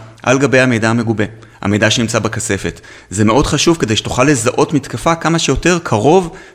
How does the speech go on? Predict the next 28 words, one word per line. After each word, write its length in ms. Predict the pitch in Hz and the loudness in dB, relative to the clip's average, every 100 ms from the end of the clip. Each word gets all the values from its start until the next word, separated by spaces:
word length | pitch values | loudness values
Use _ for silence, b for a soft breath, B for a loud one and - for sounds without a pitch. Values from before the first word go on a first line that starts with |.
| - | -6
בזמן 380 | 110 107 120 127 | -2 2 4 4
אמת. 360 | 113 98 - - B B - | 4 0 -4 -18 B B -6
אנחנו 220 | 107 - | -4 -2
רואים 220 | 104 127 147 | 2 2 4
היום 240 | 143 143 | 2 0
שלפעמים 880 | 139 104 98 95 - 92 92 101 131 | 0 -2 -2 -2 -6 -8 -4 0 0
תוקפים 400 | 127 - 131 120 | -2 -6 -2 0
מגיעים 300 | 95 104 113 | 0 2 0
לרשת 500 | 101 87 82 113 117 B B B - | 0 -2 -2 -4 -4 B B B -2
ונמצאים 460 | 101 110 127 156 | 2 2 2 2
שם 160 | 151 151 | 2 0
תקופה. 360 | - 110 135 98 - B B - | -2 -4 -2 -2 -6 B B -8
הרבה, 220 | 95 131 139 | 0 2 2
הרבה 180 | 113 127 | 0 0
פעמים, 540 | 127 131 135 135 127 - | 0 2 2 2 2 -2
אה, 340 | 92 92 92 90 - | -4 -4 -2 -6 -8
התוקפים 540 | 95 104 - 135 127 | -6 -6 0 4 4
מגיעים 380 | 104 104 123 160 | 4 2 2 2
ומיד 340 | 123 117 127 135 | 4 6 6 2
מצפינים 440 | 135 - 113 113 | -2 -2 -2 -2
את 120 | 107 | -2
המידע. 320 | 101 92 87 | -4 -4 -4
במקרים 400 | 85 95 95 139 | -4 -6 -4 -2
אחרים, 400 | 143 - 123 175 160 | 0 -2 -2 0 0
וגם 200 | 104 95 | -2 0
ראינו 220 | 98 113 | 2 2
מקרים 240 | 107 110 | 0 -2
כאלה 320 | 98 110 120 | -2 0 2